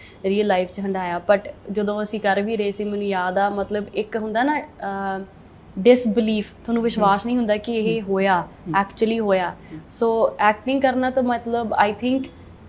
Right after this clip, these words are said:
Speaker 1: ਈਜ਼ੀਅਰ ਸੀਗਾ, but ਮੈਨੂੰ ਇਹੀ, ਮਤਲਬ, back of mind ਮੇਰੇ ਇਹੀ ਚੱਲੀ ਜਾਂਦਾ ਸੀ। ਮੈਨੂੰ ਯਾਦ ਆ ਸਾਰੇ ਪ੍ਰੋਸੈਸ ਦੇ ਵਿੱਚ ਕਿ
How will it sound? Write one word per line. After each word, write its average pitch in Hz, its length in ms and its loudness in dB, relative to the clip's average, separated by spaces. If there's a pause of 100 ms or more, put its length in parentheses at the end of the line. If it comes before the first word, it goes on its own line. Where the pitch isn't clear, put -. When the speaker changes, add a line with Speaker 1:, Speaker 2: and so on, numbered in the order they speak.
Speaker 1:
ਈਜ਼ੀਅਰ 247 340 4
ਸੀਗਾ, 254 260 2
but 262 260 0
ਮੈਨੂੰ 254 400 2
ਇਹੀ, 254 320 2
ਮਤਲਬ, 247 320 0
back 214 480 4
of 233 60 -4
mind 233 260 0
ਮੇਰੇ 240 220 2
ਇਹੀ 240 160 0
ਚੱਲੀ 233 260 0
ਜਾਂਦਾ 220 220 -2
ਸੀ। 240 100 -4
ਮੈਨੂੰ 240 200 -2
ਯਾਦ 214 240 -2
ਆ 233 60 0
ਸਾਰੇ 226 360 2
ਪ੍ਰੋਸੈਸ 220 440 0
ਦੇ 220 140 -4
ਵਿੱਚ 208 200 -4
ਕਿ 277 200 -4